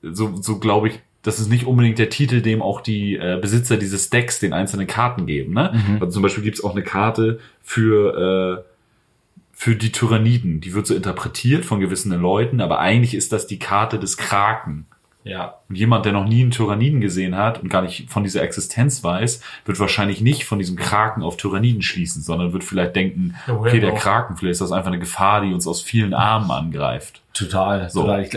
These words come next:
Speaker 2: ich, ich bin mir nicht ganz sicher, ob es tatsächlich die Karte des Kraken war, aber, ähm, weiß ich, der, der, der Dirk Drago hätte es wahrscheinlich als, äh, der Ordus des, äh, der Hydra interpretiert dann.
Speaker 1: Genau,
Speaker 2: alles so, ne?
Speaker 1: weil er
Speaker 2: Das
Speaker 1: auch
Speaker 2: ist ja
Speaker 1: einfach
Speaker 2: auch
Speaker 1: zu
Speaker 2: das
Speaker 1: Zeiten des Imperators, zu seinen Lebzeiten,
Speaker 2: Ja.
Speaker 1: gab es ja auch noch einfach keine Tyranniden in der Galaxis.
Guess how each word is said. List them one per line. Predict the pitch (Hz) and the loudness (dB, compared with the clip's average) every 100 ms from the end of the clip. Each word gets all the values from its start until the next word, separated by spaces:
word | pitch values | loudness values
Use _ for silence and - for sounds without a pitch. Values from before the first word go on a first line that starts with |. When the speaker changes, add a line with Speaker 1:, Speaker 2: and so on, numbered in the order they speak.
| - | -6
Speaker 2:
ich, | 110 - | -6 -4
ich | 127 | 0
bin | 113 | 4
mir | 143 | 4
nicht | 139 123 | 4 4
ganz | 127 113 | 2 4
sicher, | 127 | 2
ob | 101 | 0
es | - - | -2 -4
tatsächlich | 113 107 117 98 | -2 0 0 -2
die | - | 0
Karte | 104 110 104 | 2 2 -2
des | 98 | -6
Kraken | - 95 127 117 | -4 0 2 2
war, | 107 | 2
aber, | 98 98 - - - - | 2 -2 -4 -14 -20 -6
ähm, | 92 95 95 95 101 | -2 0 0 -2 -4
weiß | - 104 | 0 2
ich, | 101 | 2
der, | 101 98 95 | 2 2 2
der, | 95 95 95 | 0 0 0
der | - 98 | -2 -2
Dirk | 104 101 | 0 0
Drago | 101 98 110 | 2 4 4
hätte | 117 113 | 4 4
es | 101 | 2
wahrscheinlich | 107 101 - 107 110 113 | 0 0 0 0 2 2
als, | - 202 - - | 0 -2 -2 -2
äh, | 107 | 0
der | 101 101 98 101 98 104 - | 0 -2 -4 -4 -4 -4 -4
Ordus | 101 104 101 | 0 2 0
des, | 104 98 | -2 -6
äh, | 104 101 98 | -4 -4 -2
der | 98 98 | -2 0
Hydra | 120 117 117 104 | 2 2 4 4
interpretiert | 107 104 104 - 101 - 104 95 - | 2 -2 -2 -4 -6 -4 -6 -6 -8
dann. | 92 | -4
Speaker 1:
Genau, | 110 113 120 92 90 | 2 4 4 2 0
Speaker 2:
alles | 95 | -2
so, | |
ne? | 98 | 2
Speaker 1:
weil | 101 | 4
er | |
Speaker 2:
Das | 104 | 4
Speaker 1:
auch | 104 | 4
Speaker 2:
ist | |
ja | 113 | 4
Speaker 1:
einfach | 113 | 4
Speaker 2:
auch | |
Speaker 1:
zu | - | 2
Speaker 2:
das | 110 | 0
Speaker 1:
Zeiten | - 110 113 | 2 2 2
des | 104 101 | 2 0
Imperators, | 104 90 101 113 98 | -2 2 2 2 -2
zu | - | -2
seinen | 92 90 | 0 2
Lebzeiten, | 101 123 - 98 92 95 107 | 2 2 0 0 0 -2 -2
Speaker 2:
Ja. | 120 - - | -2 -2 -2
Speaker 1:
gab | 92 101 | 0 2
es | 104 | 2
ja | 92 | 0
auch | 85 | 0
noch | 90 | 0
einfach | 90 87 - | -2 -4 -4
keine | - 95 | -4 -4
Tyranniden | 87 95 95 117 87 | -2 -2 2 2 2
in | 73 | -2
der | 73 | -4
Galaxis. | 71 71 - - - | -6 -8 -10 -14 -16